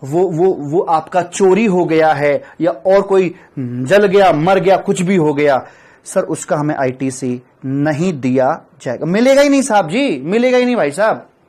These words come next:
आईटीसी मिलेगा ही नहीं, नहीं मिलेगा आईटीसी। क्योंकि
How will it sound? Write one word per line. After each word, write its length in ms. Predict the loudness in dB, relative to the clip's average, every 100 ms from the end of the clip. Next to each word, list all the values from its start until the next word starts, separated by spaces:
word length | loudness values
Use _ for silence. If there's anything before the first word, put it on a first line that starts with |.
| _ -2
आईटीसी 400 | -2 -2 -6 -6
मिलेगा 400 | -4 -4 -4 -4
ही 180 | -6 -8
नहीं, 280 | -10 -16 -20 _ -4
नहीं 140 | -4
मिलेगा 300 | -4 -8 -12
आईटीसी। 360 | -16 -16 -20 -20 -20 _ _ -20 -20 -20 -8
क्योंकि 300 | -2 -2